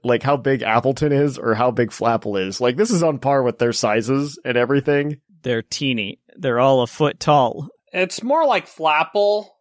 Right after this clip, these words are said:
Speaker 3: Uh, Appleton is just giant. There's, like, well, giant relative to Apple.
Speaker 1: Yeah, but it's not much bigger. It's not that much bigger, though.
Speaker 2: It's a foot tall.
Speaker 3: It's not much bigger, but it could go bigger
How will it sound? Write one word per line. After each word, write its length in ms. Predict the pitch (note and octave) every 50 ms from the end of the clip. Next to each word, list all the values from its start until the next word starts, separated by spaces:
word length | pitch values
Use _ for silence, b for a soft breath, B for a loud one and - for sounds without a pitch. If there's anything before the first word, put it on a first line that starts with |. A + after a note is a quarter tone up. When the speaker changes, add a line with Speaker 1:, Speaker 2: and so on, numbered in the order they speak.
| _ _ -
Speaker 3:
Uh, 140 | E3+ D#3+ E3 -
Appleton 760 | - F3 F#3+ A#3 A#3 - B3+ B3 A#3+ A#3+ - A#3 A3+ G#3+ G3+
is 200 | E3+ D#3 D#3+ D3+ -
just 340 | - E3 D#3 D3 - - _ _ C3+ A#2+
giant. 480 | - C#3 C3 A#2 A#2+ B2 C3 D3 D3 -
There's, 220 | D3+ C#3+ C#3 C3+
like, 260 | C3+ C3 B2 A#2 A2 _ _ _
well, 240 | - C#3 B2+ A#2 G2
giant 320 | - C#3+ B2+ C3 B2 A2+ A#2
relative 420 | A2 A2+ B2+ B2 - D3+ C3+ C3
to 160 | - D3 C#3+ -
Apple. 580 | C3 C3+ C#3 C#3 - E3 D#3 D#3 D#3+ D#3+ - _ _ _ _
Speaker 1:
Yeah, 280 | - A#3+ A3 F#3+ D3 C#3+
but 160 | D3+ G#3+ A3+
it's 100 | A3 -
not 180 | E4 C#4 A3 F3
much 300 | E3 E3+ F#3 - - -
bigger. 340 | D3 D#3 D#3+ C3 C3 A#2+ A#2
It's 240 | - - D#3+ E3 -
not 180 | A#3+ A#3 - -
that 160 | D3 D3 C#3
much 240 | C3 B2 A2+ - -
bigger, 300 | A#2 A2+ A2+ G#2+ G2 F#2+
though. 240 | G2+ G2 G2+ G2+ G#2+ - _ _ _ -
Speaker 2:
It's 160 | D#3+ - -
a 60 | F3
foot 280 | - - G#3 G3 G3 -
tall. 520 | - F#3 F#3+ G#3 G3+ C3+ G2 G#2 D3 - - - - _
Speaker 3:
It's 200 | - G#3+ A#3+ -
not 180 | - G3+ D#3+ C3+
much 420 | C#3 C3+ C3 C3+ C#3 - - -
bigger, 400 | - A#2 A2+ - A2 A2 A2+ A2+ _ _ _
but 160 | G3 F#3+ G#3+
it 100 | B3 C4 -
could 260 | - F#4+ E4 C4 G3+
go 220 | F#3 F#3 F3 D#3+ D3
bigger 520 | C3 - C3+ A#2+ G#2+ G#2+ F#2 F2+ F#2 -